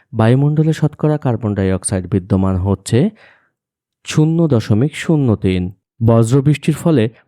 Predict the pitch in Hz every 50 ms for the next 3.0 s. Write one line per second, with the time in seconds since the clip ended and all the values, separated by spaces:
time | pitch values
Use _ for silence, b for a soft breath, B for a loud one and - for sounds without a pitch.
0 | b - 117 123 123 131 - 151 131 - 95 90 - - - 117 131 131 117 113
1 | 120 101 95 90 90 - - - 151 151 156 160 156 147 - 120 110 101 98 101
2 | 95 90 98 98 101 127 151 170 156 120 107 101 85 - 107 - - 95 92 90